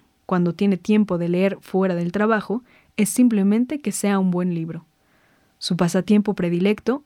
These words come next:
es prender la televisión y ver un partido de fútbol sin saber quiénes están jugando, aunque él le vaya al equipo de su alma mater, los Pumas.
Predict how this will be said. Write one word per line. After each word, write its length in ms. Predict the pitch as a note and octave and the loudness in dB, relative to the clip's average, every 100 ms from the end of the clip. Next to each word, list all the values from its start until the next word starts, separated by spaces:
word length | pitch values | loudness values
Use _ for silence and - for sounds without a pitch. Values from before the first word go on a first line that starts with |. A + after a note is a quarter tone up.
| - | -6
es 140 | F#3 | -4
prender 320 | - F#3 F#3 | 0 0 2
la 120 | F#3+ | 0
televisión 600 | F#3 E3+ F3 F3 - A3+ B3+ | -2 -2 -2 -2 0 0 0
y 100 | G3 | 0
ver 160 | F#3 G3+ | 2 0
un 80 | |
partido 460 | G3 F3+ E3+ G3+ G3+ | 0 -4 -4 -2 0
de 100 | F3 | -2
fútbol 440 | - E3+ F3+ A3+ C#4 | -6 -6 -2 -2 -2
sin 240 | - F#3+ | 0 0
saber 320 | G3 F#3+ A3 | 2 0 -2
quiénes 380 | - A3+ A3+ G3+ | -2 0 0 -2
están 260 | F3 F#3 F3+ | -6 -4 -4
jugando, 480 | E3 D#3+ D#3 D#3 - _ _ _ _ _ _ | -4 -4 -4 -6 -10 _ _ _ _ _ _
aunque 320 | E3+ F3 G3+ | 2 4 2
él 80 | G#3+ | 2
le 80 | G3 | 2
vaya 220 | F#3+ G#3 | 2 2
al 80 | F3+ | -2
equipo 340 | - G3 G3 | -2 -2 -2
de 80 | E3 | -2
su 140 | - | -2
alma 200 | F3 F3 | 0 2
mater, 420 | E3+ D3 D3+ D3+ _ _ _ _ | 0 -4 -8 -12 _ _ _ _
los 220 | - F3 E3+ | -2 -2 -2
Pumas. 460 | D#3+ D3+ D3+ - | -4 -4 -6 -14